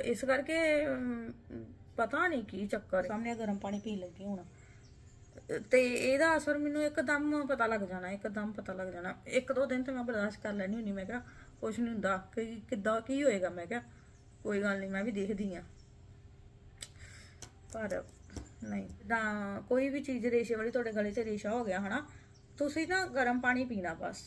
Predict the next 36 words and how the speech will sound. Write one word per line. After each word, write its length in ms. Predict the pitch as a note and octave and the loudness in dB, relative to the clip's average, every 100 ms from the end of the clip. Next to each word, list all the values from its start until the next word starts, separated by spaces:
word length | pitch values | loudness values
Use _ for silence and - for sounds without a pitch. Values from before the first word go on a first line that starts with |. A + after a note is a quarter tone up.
| - - B3 | -16 -12 -6
ਹੋਰ 200 | A3+ G#3+ | -6 -6
ਕੁਛ 380 | A3+ A#3+ - | -6 -6 -4
ਨਹੀਂ 200 | G#3 G3+ | -2 -2
ਕਰਨਾ, 360 | A3 F#3+ D#3 - - - - - - - - | -2 -2 -6 -14 -16 -20 -20 -20 -20 -20 -10
ਠੀਕ 140 | A3 G#3+ | 2 4
ਹੈ? 60 | |
ਗਰਮ 380 | C4+ A3 G#3 G3+ | 6 4 2 2
ਪਾਣੀ 200 | B3 B3+ | 0 0
ਪੀਣਾ, 280 | C4+ B3+ A#3+ | 0 0 0
ਉੱਠ 260 | - G#3 G3+ | 0 -2 -4
ਕੇ 160 | A3 | -4
ਪੰਜ 300 | A3+ G#3+ G3+ | -2 -2 -2
ਕੁ 80 | G3+ | -2
ਮਿੰਟ 200 | G#3 G3+ | -4 -4
ਚੱਲਣਾ 440 | G3+ G#3 F3 F#3+ | -2 -2 -2 -4
ਹੈਗਾ 220 | G3 F3+ E3 | -4 -2 -2
ਵੇ। 140 | F3 - - - - | -4 -8 -20 -20 -4
ਮੈਂ 140 | G#3+ G3+ | 0 0
ਤੇ 80 | |
ਚੱਲ 300 | A3 B3 A3+ | 4 2 2
ਨਹੀਂ 160 | A#3 C4+ | 0 0
ਸਕਦੀ 380 | D4+ C#4 G#3+ G#3+ | 0 0 -2 -2
ਹਨਾ, 220 | A#3 C4+ - - - - | -2 -4 -8 -18 -20 -2
ਤੇ 80 | A3+ | -2
ਮੈਂ 180 | A3+ A3+ | 0 -2
ਮਾੜਾ 460 | A#3 A3+ C4 C4+ | 0 2 4 6
ਜਿਹਾ 120 | C4+ | 6
ਸਹਾਰੇ 280 | C#4 C4+ B3 | 4 2 0
ਨਾਲ 120 | G3 | -2
ਖੜੀ 260 | F#3 G3+ G#3+ | -2 0 0
ਹੋ 40 | |
ਜਾਂਦੀ 340 | A3+ F3+ E3+ E3 | 0 -2 -4 -8
ਹਾਂ। 60 | - - - - - - - - - - - | -8 -12 -20 -20 -20 -20 -20 -20 -20 0 6
ਤੇ 320 | B3 A#3 - - - - - - - - - | 6 6 0 -8 -10 -10 -18 -8 -6 -6 -4
ਬਸ 180 | G#3 G#3 - - - - - - | -2 -2 -6 -18 -20 -20 -12 0
ਇਹ 260 | A#3+ B3+ | 4 4